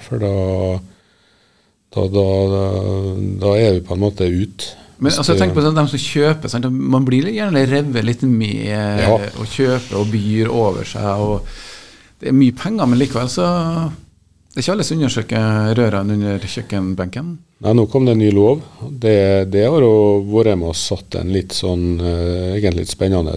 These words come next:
Speaker 1: for den, eh, den nye loven har jo påvirket kjøpers undersøkelsesplikt. Og det medførte jo at alle boliger i Norge skulle ha tilstandsrapport.
Speaker 2: Altså, om du ikke selv, eh, har sjekket, eller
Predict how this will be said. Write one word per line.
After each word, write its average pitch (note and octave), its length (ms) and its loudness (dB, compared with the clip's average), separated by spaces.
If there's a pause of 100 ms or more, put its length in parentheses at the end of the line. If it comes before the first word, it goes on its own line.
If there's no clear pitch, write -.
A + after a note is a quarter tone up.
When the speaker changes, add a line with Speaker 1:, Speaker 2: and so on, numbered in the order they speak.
(160)
Speaker 1:
for F#2 160 0
den, F2+ 280 0
eh, F2 800 -4 (460)
den G#2 120 4
nye G2+ 160 6
loven F2 400 2
har A2 120 0
jo F2+ 180 -2 (100)
påvirket F2+ 440 0
kjøpers F#2+ 560 0
undersøkelsesplikt. F2 1500 -4 (1200)
Og G#2+ 80 -6
det G#2+ 160 6
medførte F#2 520 0
jo F2 160 0
at F2 160 -8 (120)
alle F#2+ 280 4
boliger E2+ 440 0
i E2+ 400 -2
Norge G2 360 0
skulle F2 280 -4
ha E2+ 80 -4
tilstandsrapport. - 1080 -6 (600)
Speaker 2:
Altså, - 240 -2
om B2+ 80 4
du B2 80 0
ikke B2+ 160 -4
selv, A#2+ 420 4
eh, C3 80 2
har C3 220 0
sjekket, D#3 560 0
eller C3+ 200 2